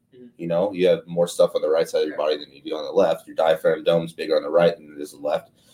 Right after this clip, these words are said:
Speaker 2: So you wanna make sure that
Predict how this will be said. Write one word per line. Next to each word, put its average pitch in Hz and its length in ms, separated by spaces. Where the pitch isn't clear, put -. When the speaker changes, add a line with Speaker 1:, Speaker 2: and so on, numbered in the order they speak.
Speaker 2:
So 90 480
you 101 120
wanna 107 180
make 98 180
sure 107 220
that 95 480